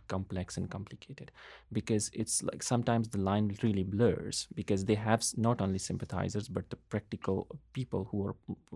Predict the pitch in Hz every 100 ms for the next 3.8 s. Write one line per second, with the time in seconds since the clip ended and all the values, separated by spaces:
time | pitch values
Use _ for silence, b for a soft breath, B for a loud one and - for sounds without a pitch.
0 | 120 107 101 95 - 98 98 101 98 98
1 | - - 95 98 95 92 95 92 - 92
2 | 98 - 98 95 104 - 101 98 101 98
3 | - - 101 - - 104 95 92